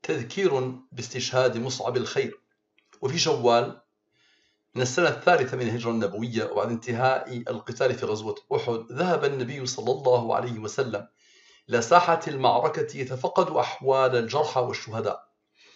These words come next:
فرأى الكثير قد فاضت أرواحهم، منهم مصعب بن عمير رضي الله عنه.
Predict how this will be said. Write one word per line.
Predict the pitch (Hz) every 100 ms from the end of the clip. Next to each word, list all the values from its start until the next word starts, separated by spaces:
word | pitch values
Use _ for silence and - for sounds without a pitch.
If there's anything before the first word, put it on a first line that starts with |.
| _
فرأى | - 143 202 202
الكثير | - 139 131 165
قد | 131 123 -
فاضت | 147 139 120
أرواحهم، | - 101 117 135 110 95 110
منهم | 135 131 95 - _ _ -
مصعب | - 135 139
بن | 117 113
عمير | 98 120 120 123
رضي | 156 147 127
الله | 110 113 104 95
عنه. | 123 113